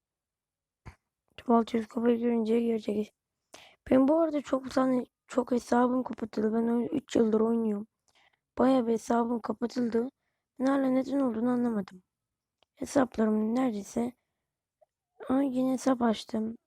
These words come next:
Bir tane Leon hesabım vardı. O gitti. Hani ölü yok. Öldük. O vardı.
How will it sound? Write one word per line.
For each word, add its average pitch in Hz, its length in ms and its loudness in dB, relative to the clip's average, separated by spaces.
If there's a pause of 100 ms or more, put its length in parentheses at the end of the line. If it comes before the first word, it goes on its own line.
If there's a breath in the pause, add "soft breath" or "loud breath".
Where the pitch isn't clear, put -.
Bir - 60 -20
tane 240 260 2
Leon 240 240 2
hesabım 226 480 0
vardı. 214 360 -4 (500)
O 233 100 2
gitti. 214 480 0 (1900)
Hani 214 200 -2
ölü 220 160 0
yok. - 380 -6 (720)
Öldük. 208 500 -8 (1120 soft breath)
O 277 140 6
vardı. 269 540 0